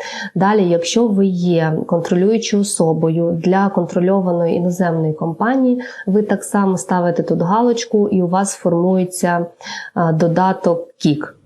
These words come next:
А якщо це не ваш кейс, пропускаємо. І далі, е, якщо у вас, ви найманий працівник, так, і у вас є право на податкову знижку,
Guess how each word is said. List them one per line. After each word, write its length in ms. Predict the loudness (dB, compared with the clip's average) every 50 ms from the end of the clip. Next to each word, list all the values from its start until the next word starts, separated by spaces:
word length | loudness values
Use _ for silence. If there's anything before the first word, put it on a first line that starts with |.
| -20 -20 -20 -20 -10 _
А 120 | -2 0 2
якщо 300 | 2 2 0 0 -2 0
це 140 | 0 0
не 100 | 0 0
ваш 220 | 0 -2 -2 -4 -4
кейс, 400 | 0 0 0 2 0 -2 -6 -6
пропускаємо. 840 | -2 -2 0 0 0 -2 -4 -4 -4 -4 -4 -2 -2 -2 -4 -4 -6 -10 -16 _ _ _ 0
І 160 | 0 2 2
далі, 680 | 2 2 2 2 2 2 2 2 2 2 0 0 0
е, 120 | 0 0 0
якщо 500 | 2 0 0 -2 -2 -2 0 0 2 2
у 260 | 2 2 0 0 0
вас, 520 | 0 2 2 2 0 -2 -4 -6 -6 -4 -2
ви 220 | 0 0 2 2 2
найманий 420 | 2 2 2 2 2 2 2 0
працівник, 600 | 0 -2 -2 -2 -2 -2 0 0 0 -2 -4 -4
так, 180 | -2 -2 -2 -2 0
і 120 | 0 0
у 20 | 2
вас 260 | 2 0 0 -2 -4
є 60 | -4
право 300 | -2 0 0 0 0 0
на 120 | -2 -2
податкову 520 | -2 -2 -2 -4 -2 -2 0 0 0 0 0
знижку, 520 | 0 0 0 -2 -2 -2 -2 -2 -2 -2